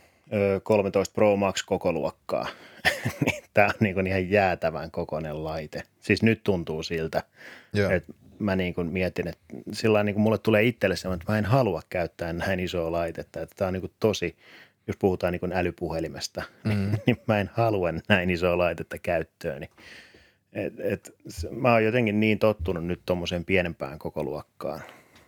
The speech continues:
Speaker 1: Et se on jotenkin niinku äärettömän mukava. Siis se, se on ehkä niinku se sana, mikä kuvaa sitä kaikista parhaiten, että se on niinku mukava käyttää.
Speaker 2: Joo, ja se on mukava olla mukana, ja mä hommasin tähän nyt vielä tän parjatun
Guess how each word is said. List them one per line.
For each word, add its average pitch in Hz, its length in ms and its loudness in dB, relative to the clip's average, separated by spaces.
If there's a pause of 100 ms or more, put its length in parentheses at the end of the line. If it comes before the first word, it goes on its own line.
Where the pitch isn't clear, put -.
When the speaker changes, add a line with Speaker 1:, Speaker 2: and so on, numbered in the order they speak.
(220)
Speaker 1:
Et 90 120 -4
se - 140 -2
on 90 120 0
jotenkin 90 300 -2
niinku 85 220 -4
äärettömän 101 500 0
mukava. 107 600 -2 (240)
Siis - 280 -6
se, 107 200 -2
se 113 160 0
on 101 100 0
ehkä 95 180 -4
niinku 90 220 -4
se 95 300 -2
sana, 95 280 -4
mikä 87 240 -8
kuvaa 87 420 -2
sitä - 160 -10
kaikista 87 380 -8
parhaiten, 80 520 -6
että 82 120 -14
se 87 60 -10
on 92 60 -6
niinku 87 200 -6
mukava 95 560 -4
käyttää. - 540 -10 (1080)
Speaker 2:
Joo, 160 180 8
ja 131 100 6
se 131 100 2
on 135 60 0
mukava 127 380 6
olla 117 140 4
mukana, 117 500 2
ja 90 240 -2
mä 101 120 0
hommasin 110 380 2
tähän 110 220 2
nyt 104 140 -6
vielä 107 200 4
tän 107 260 0 (420)
parjatun 113 480 4